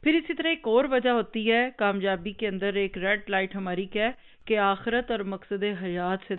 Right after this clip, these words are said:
नावाकफियत है। हमें ये पता ही नहीं होता कि हम आए क्यों, और ये बहुत बड़े trauma की बात है। आप यहाँ से kitchen में जाएं और आपको याद ही ना आए कि मैं गई क्यों। कभी ऐसा हुआ? kitchen के पास जाके एक fridge खोल के लोग खड़े होते हैं, "हाय, क्या लेना था?"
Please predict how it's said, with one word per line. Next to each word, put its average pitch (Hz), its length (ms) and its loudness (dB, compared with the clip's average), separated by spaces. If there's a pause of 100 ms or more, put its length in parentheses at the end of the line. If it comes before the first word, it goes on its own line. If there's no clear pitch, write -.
(120)
नावाकफियत 190 760 0
है। 165 80 -12 (340)
हमें 269 220 -2
ये 311 140 -2
पता - 500 -4
ही 311 160 4
नहीं 320 200 0
होता 240 280 2
कि 233 140 -2
हम 226 200 0
आए 185 160 2
क्यों, 175 240 -10 (640)
और 190 140 -2
ये 190 60 -2
बहुत 180 380 -6
बड़े 190 320 -2 (320)
trauma 180 340 -2
की 240 140 -6
बात 196 280 -4
है। 175 80 -12 (320)
आप 277 180 4
यहाँ 269 340 -2
से 330 80 -2
kitchen 320 320 -6
में 330 200 -2
जाएं 208 300 0 (380)
और 226 60 -4
आपको 262 200 -6
याद 208 340 -2
ही 269 80 0
ना 262 120 2
आए 254 100 0
कि 262 100 -8
मैं 269 140 0
गई 254 160 0
क्यों। 254 220 -4 (520)
कभी 226 160 4
ऐसा 240 200 2
हुआ? 302 160 -2 (480)
kitchen 277 260 0
के 285 100 0
पास 254 280 6
जाके 240 380 6
एक 247 100 0
fridge 269 240 -2
खोल 339 220 0
के 370 100 2
लोग 339 160 4
खड़े 262 160 4
होते 247 160 2
हैं, 208 80 -2
"हाय, 254 200 -2
क्या 240 180 0
लेना 262 300 2
था?" 285 200 -10